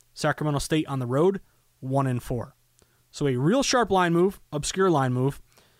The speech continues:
minus one and a half up to minus three in favor of Idaho. KenPom's got 'em by two. Better shooting, better defense, take care of the ball better, and great at home versus a team that's bad on the road. Give me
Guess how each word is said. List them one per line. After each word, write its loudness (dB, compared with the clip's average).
minus -2
one 2
and 2
a 4
half 0
up -2
to -2
minus 0
three -4
in -8
favor 0
of -8
Idaho. -2
KenPom's 0
got 2
'em 2
by 0
two. -2
Better 2
shooting, 0
better 0
defense, -2
take -4
care 2
of 4
the 2
ball 2
better, 0
and -2
great 2
at 0
home 2
versus 0
a -4
team -2
that's -4
bad 0
on 0
the 0
road. -2
Give -4
me 0